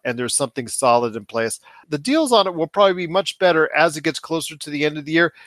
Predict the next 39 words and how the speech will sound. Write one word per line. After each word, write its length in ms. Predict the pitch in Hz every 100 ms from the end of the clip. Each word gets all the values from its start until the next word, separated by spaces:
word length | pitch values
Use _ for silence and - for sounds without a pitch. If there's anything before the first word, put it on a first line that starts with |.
| _
and 100 | 190
the 60 | 190
price 340 | - 269 320
will 100 | 208
probably 280 | 156 180 160
drop 300 | 139 180 180 175
on 200 | 156 143
it 100 | 127
as 160 | -
well. 280 | 160 151 135
So 440 | - 143 131 127 - _ _ _ _ _ _ _ _ _ _
just 260 | 220 - - _ _
please, 480 | 214 185 110 - - _ _ -
if 220 | 160 -
you're 160 | 170
going, 520 | 156 147 208 240 254 180
if 200 | 156 185
you're 160 | 185
interested 500 | 233 277 302 - 254
in 160 | 208 196
a 40 |
Samsung 600 | 180 196 196 180 196 170
Fold, 400 | - 170 165 160 _ _ -
wait 340 | 156 190 220
a 60 | 214
little 240 | 208 202
bit. 380 | 185 202 202 - _ _
You 100 | 147
might 280 | 143 175 202
wanna 200 | 190 190
make 180 | 185 185
sure 260 | - 180 185
it's 220 | 156 139
something 400 | - 170 160 160
that 200 | 147 147
when 280 | 143 139 170
you 100 | 202
get 260 | 185 254 226
it, 200 | 165